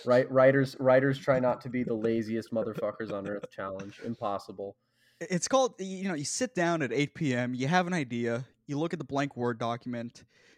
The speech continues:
Speaker 2: and you go, "Eh, you know, another day. Twitter's calling."
Speaker 1: Or, or I'll just type out a page and a half, and I'll be like, "Okay, I'll come back to this later," and I never do.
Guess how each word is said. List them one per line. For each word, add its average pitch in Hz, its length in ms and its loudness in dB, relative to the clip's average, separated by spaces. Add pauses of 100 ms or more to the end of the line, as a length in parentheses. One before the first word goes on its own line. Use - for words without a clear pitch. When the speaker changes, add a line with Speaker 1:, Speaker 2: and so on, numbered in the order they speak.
(120)
Speaker 2:
and 131 140 -6
you 123 60 -4
go, 127 320 -2 (920)
"Eh, 277 200 -6 (120)
you 226 100 -4
know, 165 200 -2
another 120 320 -2
day. 101 340 -2 (220)
Twitter's 117 320 -4
calling." 117 460 -8 (920)
Speaker 1:
Or, 156 240 6
or 151 220 8
I'll 165 100 8
just 139 220 -4
type 127 240 2
out 123 160 6
a - 20 6
page 117 340 0
and 110 120 -2
a - 20 -8
half, 110 300 -2
and 101 80 -4
I'll 104 60 -4
be 107 100 -6
like, 113 200 -2
"Okay, 175 200 2
I'll 156 100 6
come 147 160 0
back 117 160 0
to 131 60 -8
this 113 160 -8
later," 101 240 -2
and 95 100 -8
I 95 80 -8
never 98 260 -8
do. 98 280 -12